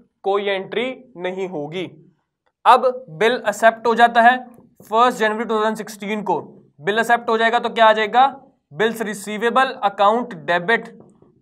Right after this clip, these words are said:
फिफ्टीन थाउजेंड to वाइज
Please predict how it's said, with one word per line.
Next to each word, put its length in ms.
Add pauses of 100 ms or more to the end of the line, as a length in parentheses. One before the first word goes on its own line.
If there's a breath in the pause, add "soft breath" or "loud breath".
फिफ्टीन 580
थाउजेंड 600 (1300)
to 120 (720)
वाइज 520